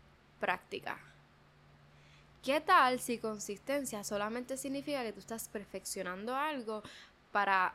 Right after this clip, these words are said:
posiblemente que un día ni lo pienses y te salga naturalmente y te salga hasta perfecto?" Aunque, ¿verdad?, la ilusión de la perfección es otro problema, pero ¿qué tal si eso es la palabra consistencia? ¿Qué tal si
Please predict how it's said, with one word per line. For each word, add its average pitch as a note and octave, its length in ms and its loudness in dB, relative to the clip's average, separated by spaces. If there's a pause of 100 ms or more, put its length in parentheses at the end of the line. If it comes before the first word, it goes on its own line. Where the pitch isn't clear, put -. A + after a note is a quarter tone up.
(100)
posiblemente A3+ 960 0
que F#3+ 180 0
un G#3 280 -4
día A#3 520 0 (400)
ni G3 260 -4
lo F#3 140 2
pienses A3 540 -2
y G3 80 -6
te F#3 120 -10
salga G3 300 -4
naturalmente A3+ 680 -2
y C4+ 40 -8
te A3 80 -8
salga G#3 380 -4
hasta G#3+ 240 -2
perfecto?" - 760 -8 (480)
Aunque, F#3 240 -4
¿verdad?, F#3 300 4
la A#3+ 80 0
ilusión F#3 420 -4
de G3+ 80 -4
la A3 140 0
perfección A3+ 760 -4 (140)
es F#3+ 240 -4
otro F#3+ 320 -2
problema, A3+ 520 -2 (340)
pero B3 180 0
¿qué C#4+ 120 -2
tal F4 280 -2 (520)
si - 360 -4
eso A3 520 -2 (360)
es A3 120 4
la G#3 180 4
palabra F#3 400 2
consistencia? G3 640 -6
¿Qué B3+ 120 0
tal D#4+ 160 0
si - 260 -2